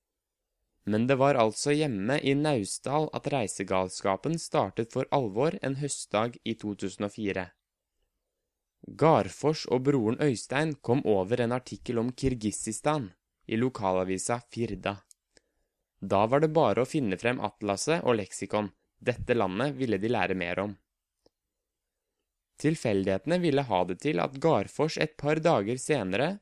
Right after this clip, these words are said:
fikk en invitasjon til en konferanse i Kasakhstan. Gutta dro ut på tur, og det ble en opplevelse de sent vil glemme.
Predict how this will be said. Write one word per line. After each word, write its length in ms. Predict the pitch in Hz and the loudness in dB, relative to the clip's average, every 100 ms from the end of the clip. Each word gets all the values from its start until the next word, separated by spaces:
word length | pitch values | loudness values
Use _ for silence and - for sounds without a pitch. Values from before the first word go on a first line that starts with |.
| _ | _
fikk 160 | 151 165 | -8 -2
en 120 | 165 | 0
invitasjon 720 | 165 160 156 170 - 127 156 | 0 0 0 -2 -2 -4 -4
til 200 | - 131 | -2 -2
en 120 | 120 123 | -2 -4
konferanse 640 | 123 131 101 95 - 160 | -6 -4 -4 -4 -6 -4
i 120 | 135 113 | -4 -6
Kasakhstan. 640 | 123 127 - - 95 92 - _ _ _ _ _ _ _ _ _ _ | -6 -8 -6 -4 -4 -6 -10 _ _ _ _ _ _ _ _ _ _
Gutta 400 | 110 123 - 127 | -4 -4 0 0
dro 300 | 143 110 117 | 2 2 2
ut 160 | 101 98 | 0 -4
på 100 | - 123 | -4 -4
tur, 300 | 147 175 180 _ _ - | 0 0 -2 _ _ -2
og 120 | 131 | 2
det 80 | 147 | 4
ble 120 | 120 98 | 6 4
en 160 | 107 | 4
opplevelse 600 | 123 101 92 92 - 147 143 | 0 0 0 0 -2 -2 -2
de 80 | 117 | -6
sent 460 | - 104 107 123 107 | -6 -4 -4 -4 -4
vil 140 | 104 110 | -2 0
glemme. 320 | 104 92 | -2 -2